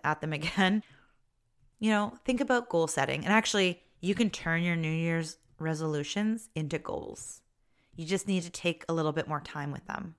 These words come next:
So instead of calling them New Year's resolutions, call them two thousand and twenty-three or whatever year it is,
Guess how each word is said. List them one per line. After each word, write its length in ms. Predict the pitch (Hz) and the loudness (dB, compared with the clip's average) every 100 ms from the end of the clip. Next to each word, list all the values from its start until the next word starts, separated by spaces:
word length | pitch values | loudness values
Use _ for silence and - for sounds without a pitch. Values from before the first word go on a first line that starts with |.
| _ _ _ _ _ _ _ _ - | _ _ _ _ _ _ _ _ -8
So 260 | - 180 175 | 2 4 4
instead 300 | 175 185 170 | 4 2 4
of 200 | 170 - | 2 -2
calling 360 | - 175 175 | -2 0 0
them 140 | 165 156 | 0 0
New 60 | |
Year's 300 | 151 147 139 | -2 -2 -2
resolutions, 800 | 147 139 147 147 160 196 214 - _ - | -2 -2 -2 -4 -4 -6 -8 -14 _ -8
call 260 | - 226 | 0 2
them 240 | 240 254 254 - _ - | 4 4 2 -8 _ 0
two 180 | 220 | 2
thousand 440 | 220 220 220 226 233 | 6 6 6 2 0
and 140 | 226 | 0
twenty-three 1200 | - 190 196 202 202 _ _ - 170 160 156 180 175 | -4 -2 -2 -2 -6 _ _ -6 -2 0 -2 -4 -2
or 100 | 165 | 0
whatever 280 | 160 165 | 2 2
year 260 | 208 196 185 | 2 4 4
it 80 | 185 | 4
is, 300 | 156 180 | 2 0